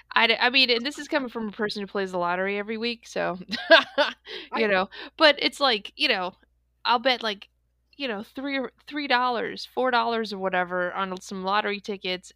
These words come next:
Speaker 1: and I get to pretend for forty-eight hours that I may actually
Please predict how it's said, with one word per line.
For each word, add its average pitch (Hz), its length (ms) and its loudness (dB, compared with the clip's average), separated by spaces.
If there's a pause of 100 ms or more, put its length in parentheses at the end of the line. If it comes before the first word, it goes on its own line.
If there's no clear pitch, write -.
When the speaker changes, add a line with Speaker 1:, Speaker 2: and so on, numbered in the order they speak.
(100)
Speaker 1:
and 190 360 -6 (440)
I 208 60 -8
get 220 160 -4
to 220 80 -8
pretend 220 560 0
for 180 400 -2 (220)
forty-eight 185 380 -2
hours 180 380 -2
that 175 220 -6 (120)
I 196 240 -2
may 196 200 -8
actually 180 540 -10